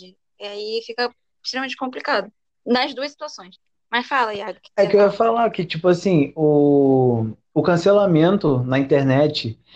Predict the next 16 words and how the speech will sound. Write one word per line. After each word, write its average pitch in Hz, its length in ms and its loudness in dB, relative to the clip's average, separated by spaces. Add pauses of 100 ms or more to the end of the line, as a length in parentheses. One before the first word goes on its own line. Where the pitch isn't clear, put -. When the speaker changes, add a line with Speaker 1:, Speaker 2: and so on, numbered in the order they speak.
(200)
Speaker 2:
ele 160 160 2
é 156 60 2
muito 156 380 2
espelho 160 680 2
do 139 120 -4
que 151 100 -2
a 151 60 2
gente 143 300 -4
tá 143 160 0
vendo 139 420 -2
de, 131 600 0
de 127 580 2
intolerância, 135 680 2
sabe 110 200 -6
qual 127 180 0
é? 110 140 0